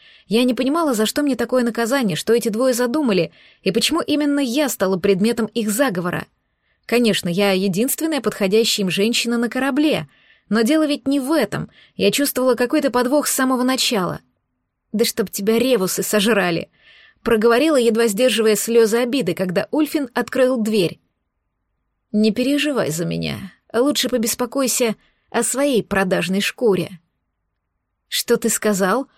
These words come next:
Едва не задохнулась от возмущения. «Кастер Даллингер достаточно много тебе заплатил за то, чтобы ты принесла ему информацию о нас с Ларсом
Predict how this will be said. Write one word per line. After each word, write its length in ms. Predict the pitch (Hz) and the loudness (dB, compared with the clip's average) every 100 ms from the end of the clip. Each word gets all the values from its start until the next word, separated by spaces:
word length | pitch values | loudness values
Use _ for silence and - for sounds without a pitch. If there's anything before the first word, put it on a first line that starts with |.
| _ _ _ | _ _ _
Едва 340 | 185 214 214 247 | -2 2 4 4
не 120 | 233 | 2
задохнулась 640 | 208 202 - 190 214 214 | 2 2 0 -2 0 0
от 160 | 233 226 | -4 -2
возмущения. 720 | 247 277 - 285 190 160 - _ _ _ _ _ _ _ _ - | 0 0 0 0 0 -4 -10 _ _ _ _ _ _ _ _ -2
«Кастер 380 | 294 277 214 190 | 0 2 0 0
Даллингер 520 | 202 196 196 190 190 | 2 2 2 0 0
достаточно 600 | 202 196 277 240 - 262 | 0 0 -2 -2 -2 -2
много 300 | 311 370 196 | -2 0 -2
тебе 240 | - 170 | -2 -2
заплатил 460 | 170 185 190 175 185 | -2 0 -2 0 -2
за 160 | 190 - | -2 0
то, 160 | 285 | -2
чтобы 240 | - 190 180 | -2 -2 -2
ты 100 | 208 | 2
принесла 480 | 214 202 185 208 | 2 2 0 0
ему 160 | 202 196 | 2 0
информацию 640 | 190 202 196 226 220 214 202 | 0 -2 0 0 -2 -2 -2
о 60 | |
нас 200 | 202 196 | 0 -2
с 100 | - | -2
Ларсом 500 | 190 185 202 220 214 | 0 0 -2 -2 -4